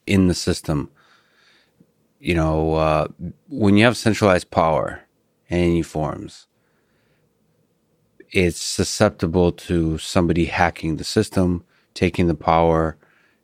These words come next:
and in the shadows, this is where conspiracy theories come in, right? In the shadows, be able to, uh, you know, uh, f-,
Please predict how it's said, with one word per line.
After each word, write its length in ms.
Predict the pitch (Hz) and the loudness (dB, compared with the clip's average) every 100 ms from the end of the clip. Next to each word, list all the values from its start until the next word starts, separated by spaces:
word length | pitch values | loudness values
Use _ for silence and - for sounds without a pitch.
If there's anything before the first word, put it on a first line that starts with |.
| - | -6
and 300 | 87 82 73 | -2 0 0
in 180 | 98 90 | 0 0
the 60 | 82 | 0
shadows, 580 | - 87 85 82 76 | 0 2 2 2 -2
this 140 | 87 - | -4 -4
is 60 | |
where 140 | 87 82 | -2 -2
conspiracy 600 | - - - 85 76 78 | -6 -8 0 0 0 -6
theories 360 | - 76 73 - | -4 -4 -4 -6
come 200 | 73 73 | -6 -4
in, 260 | 71 69 _ | -4 -8 _
right? 320 | 73 78 76 - | -2 -2 -2 -4
In 160 | 95 90 | -2 0
the 80 | |
shadows, 480 | 82 - 85 90 82 | 0 2 2 2 0
be 220 | 76 82 | 0 0
able 220 | 80 80 78 | 2 0 -4
to, 340 | - 78 76 - - _ _ - - - _ _ _ _ - | -4 -4 -4 -10 -20 _ _ -20 -20 -20 _ _ _ _ -6
uh, 100 | 87 | -4
you 240 | 85 95 | -2 0
know, 480 | 92 82 80 80 69 - _ _ - _ _ _ - | 2 2 2 -2 -4 -12 _ _ -20 _ _ _ -12
uh, 280 | - 73 76 | -6 -6 -8
f-, 600 | 78 - - - - | -12 -20 -20 -20 -20